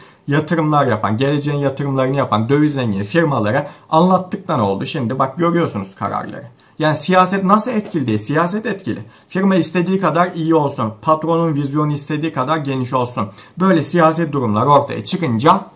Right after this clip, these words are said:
işler, gidişat, trend bozuluyor. Durumlar bu şekilde. Yeni videolar gelecek.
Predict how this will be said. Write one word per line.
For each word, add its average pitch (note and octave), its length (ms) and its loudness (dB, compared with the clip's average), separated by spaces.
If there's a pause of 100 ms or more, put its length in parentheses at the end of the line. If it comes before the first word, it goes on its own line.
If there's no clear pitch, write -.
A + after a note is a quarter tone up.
(680)
işler, E3+ 480 4 (880)
gidişat, D#3 680 2 (680)
trend F#3 420 6 (760)
bozuluyor. G#3+ 720 2 (600)
Durumlar D#3 380 0
bu D3 60 -4
şekilde. G#2+ 340 -4
Yeni D3 240 -2
videolar B2 360 0
gelecek. A#2+ 640 -2